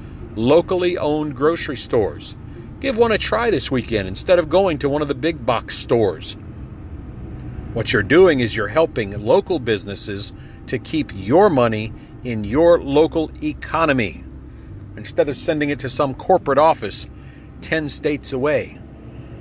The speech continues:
instead of supporting the multi-million dollar salaries of the C E Os,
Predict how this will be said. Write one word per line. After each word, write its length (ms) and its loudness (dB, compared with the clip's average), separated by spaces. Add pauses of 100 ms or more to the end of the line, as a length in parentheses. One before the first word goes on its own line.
(460)
instead 300 4
of 140 4
supporting 600 0
the 120 -2
multi-million 1700 0
dollar 340 0
salaries 680 0
of 120 -6
the 80 -6
C 460 -4
E 60 4
Os, 440 2